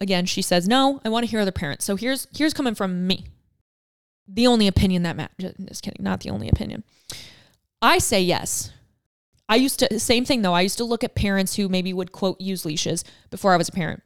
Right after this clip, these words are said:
And I would be like, "Okay, like, that's so inhumane.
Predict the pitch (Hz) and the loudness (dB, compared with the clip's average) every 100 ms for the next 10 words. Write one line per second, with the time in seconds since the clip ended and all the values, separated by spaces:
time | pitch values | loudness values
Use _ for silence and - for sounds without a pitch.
0 | _ - - _ - 185 185 185 175 190 | _ -20 -20 _ -4 -2 2 0 0 0
1 | 190 180 175 - 175 - - 185 175 185 | 0 2 0 0 -4 -4 -2 0 0 -4
2 | 170 196 233 202 107 - | -6 -2 0 0 -6 -14